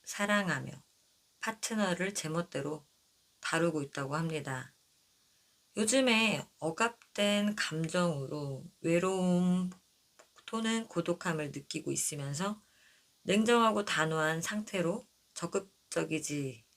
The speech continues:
않고 그래서 서먹해졌다고 합니다.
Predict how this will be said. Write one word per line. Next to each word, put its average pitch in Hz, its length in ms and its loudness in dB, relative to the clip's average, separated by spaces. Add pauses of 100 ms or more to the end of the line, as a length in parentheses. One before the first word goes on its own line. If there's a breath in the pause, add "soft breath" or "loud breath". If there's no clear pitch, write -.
(120)
않고 175 640 -2 (680 soft breath)
그래서 208 360 2
서먹해졌다고 202 1120 -2
합니다. 139 680 -6